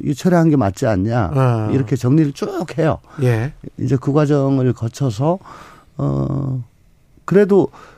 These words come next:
Speaker 1: 정리를 아무리 한다고 해도, 어, 당초 뭐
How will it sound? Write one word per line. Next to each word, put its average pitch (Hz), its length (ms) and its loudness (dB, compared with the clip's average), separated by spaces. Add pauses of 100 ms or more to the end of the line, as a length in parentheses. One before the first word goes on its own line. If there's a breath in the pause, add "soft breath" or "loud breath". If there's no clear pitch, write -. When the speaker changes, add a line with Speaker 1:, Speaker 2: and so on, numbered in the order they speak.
(260 loud breath)
Speaker 1:
정리를 185 340 4
아무리 151 300 4
한다고 160 480 2
해도, 123 640 0 (220)
어, 104 380 -4
당초 143 380 0
뭐 120 360 0